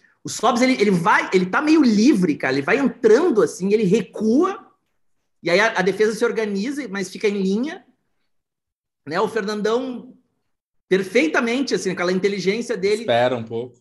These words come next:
Speaker 2: né?
Speaker 1: Só espera e meio que, assim, dá a passada no tempo certo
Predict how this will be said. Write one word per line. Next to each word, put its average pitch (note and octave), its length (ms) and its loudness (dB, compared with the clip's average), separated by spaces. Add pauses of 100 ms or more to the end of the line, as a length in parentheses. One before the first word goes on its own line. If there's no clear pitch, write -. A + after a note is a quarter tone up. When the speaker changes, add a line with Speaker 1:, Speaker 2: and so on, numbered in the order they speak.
Speaker 2:
né? A2 200 -12 (160)
Speaker 1:
Só A#3+ 260 0
espera C#4+ 680 -2
e C#4+ 60 -6
meio C4 220 -6
que, D4+ 60 -12
assim, B3 200 -8
dá A3+ 120 2
a D4 60 2
passada C4+ 600 -2
no C4 140 -6
tempo C4 220 -10
certo B3+ 540 -6